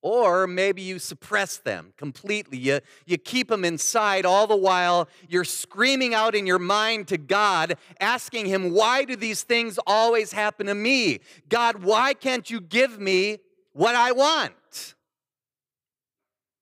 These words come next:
Think for a moment how you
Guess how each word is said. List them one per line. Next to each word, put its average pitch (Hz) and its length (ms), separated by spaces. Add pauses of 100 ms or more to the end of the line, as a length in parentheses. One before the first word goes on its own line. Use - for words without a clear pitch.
(760)
Think 233 180
for 226 120
a 208 60
moment 170 360
how 151 220
you 151 600